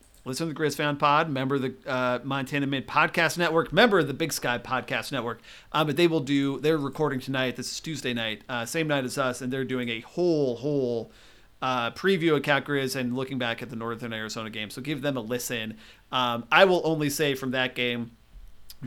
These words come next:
going in, uh, obviously a little concerned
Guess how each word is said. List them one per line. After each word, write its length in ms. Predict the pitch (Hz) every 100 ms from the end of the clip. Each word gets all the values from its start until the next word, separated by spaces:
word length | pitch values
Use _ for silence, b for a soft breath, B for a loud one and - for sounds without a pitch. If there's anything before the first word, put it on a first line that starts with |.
| 123
going 360 | 170 180 185 151
in, 420 | 143 139 131 127 b b b b b b _
uh, 460 | 135 127 123 120 120 - _ _ _ _
obviously 600 | 165 190 208 202 190 180
a 40 | 165
little 220 | 151 156
concerned 760 | 156 143 - 147 143 143 139